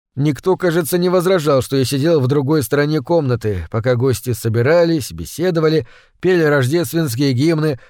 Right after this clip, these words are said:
под музыку древнего органа, на котором тетушка Элис играла, повернувшись спиной и к слушателям, и ко мне.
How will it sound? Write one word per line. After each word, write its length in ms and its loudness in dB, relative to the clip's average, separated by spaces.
под 160 0
музыку 420 0
древнего 540 2
органа, 460 0
на 120 -2
котором 380 0
тетушка 380 -2
Элис 340 2
играла, 400 2
повернувшись 680 -2
спиной 400 -2
и 100 -2
к 80 -6
слушателям, 580 -4
и 140 0
ко 180 0
мне. 280 -4